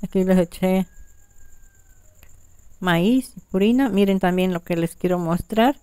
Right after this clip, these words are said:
Esta iguana que llegó aquí también a hacerse presente. Una iguana verde. Espero que les guste la iguana. Aquí mi gallo blanco de pluma china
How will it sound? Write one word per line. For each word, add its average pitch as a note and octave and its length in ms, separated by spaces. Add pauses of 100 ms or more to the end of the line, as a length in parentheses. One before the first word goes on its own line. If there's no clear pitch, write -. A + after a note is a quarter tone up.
(440)
Esta F3+ 320
iguana F#3 460
que F3+ 180
llegó E3 280
aquí E3 240
también F3 600 (280)
a E3+ 60
hacerse E3 300
presente. B3+ 680 (160)
Una F#3+ 140
iguana E3+ 320
verde. F#3+ 480 (320)
Espero G3+ 240
que - 100
les E3 220
guste G3 500
la F#3+ 180
iguana. D3+ 460 (3250)
Aquí G#3 260
mi G3 160
gallo F#3+ 400
blanco G#3+ 520 (1900)
de F3 140
pluma - 580
china G3 500